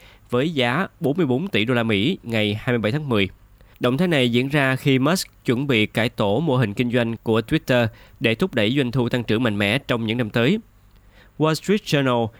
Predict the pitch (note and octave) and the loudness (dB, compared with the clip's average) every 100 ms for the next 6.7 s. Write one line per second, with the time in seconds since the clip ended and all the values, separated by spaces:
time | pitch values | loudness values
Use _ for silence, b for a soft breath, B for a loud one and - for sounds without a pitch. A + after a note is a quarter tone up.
0 | b A#2 A#2+ D#3+ A2+ A2 F3 D#3 A2+ G#2+ | b -2 0 2 2 2 -2 -2 -2 0
1 | C3 A#2+ B2 D3+ A3+ - b b - C#3 | 0 0 0 2 0 -4 b b 0 0
2 | C3+ C3+ G#2+ G#2+ - A2+ A2 A#2 F#3+ - | 2 0 0 0 0 2 2 0 -2 0
3 | B2+ A#2+ G#2+ G#2 G#2+ - B2+ A2+ G2 A2+ | 0 2 2 2 2 0 -2 0 0 2
4 | E3 A#2+ A2 G#2 - b b b D3+ F3+ | 0 0 0 0 -4 b b b 0 0
5 | F#3+ B2 A#2+ A#2 A2+ G#2 - B2 B2+ G3 | 0 0 2 0 -2 -4 -4 -2 0 -2
6 | - B2+ B2 B2+ B2 A#2+ | -2 -2 0 2 2 2